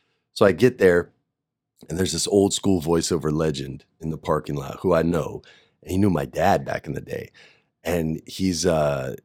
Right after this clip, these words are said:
he's smoking marijuana in the parking lot, right? And this guy's in his, like, late fifties. And he goes, "Freddie!" <laughs> I go, "Hey, man." He goes, "Are you here to read for Star Wars?" I'm like, "Nah, I'm doing so-," and I stop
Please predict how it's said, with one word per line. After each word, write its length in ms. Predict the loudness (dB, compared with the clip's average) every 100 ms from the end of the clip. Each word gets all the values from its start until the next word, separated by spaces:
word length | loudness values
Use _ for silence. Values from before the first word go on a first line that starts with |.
| _
he's 200 | -8 -4
smoking 640 | 2 2 2 0 -2 -2
marijuana 540 | 0 0 0 0 0 -2
in 80 | -4
the 80 |
parking 440 | -4 -2 -2 -2 -6
lot, 260 | -6 -8 -8
right? 240 | -6 -6
And 100 | -6
this 200 | -8 -2
guy's 240 | 0 0
in 60 | -2
his, 200 | -4 -8
like, 220 | -12 -6
late 200 | -4 -4
fifties. 460 | -4 -6 -8 -16 -18 -20 -20 -20 _ _
And 180 | -4 -2
he 100 | -2
goes, 220 | -4 -8
"Freddie!" 1000 | 4 8 8 8 8 8 6 6 4 2 0 -4 0 2
<laughs> 120 | 2 0 -8
I 60 | -2
go, 160 | 2 6
"Hey, 200 | 6 4
man." 320 | 4 2 2
He 60 | 0
goes, 220 | -2 -2 -14 -20 -20 _ 4
"Are 60 |
you 140 | 8 10
here 160 | 10
to 80 | 8
read 280 | 6 4 4
for 120 | 2
Star 380 | 4 6 8 10
Wars?" 480 | 10 10 8 4 -2
I'm 100 | -4
like, 260 | -4 -2 2
"Nah, 280 | 4 6
I'm 100 | 6
doing 240 | 4 2 2
so-," 320 | 2 2 0 _ _ _ _ _ _ _ _ _ _ -4
and 100 | -2
I 60 |
stop 500 | -2 4 6 6 4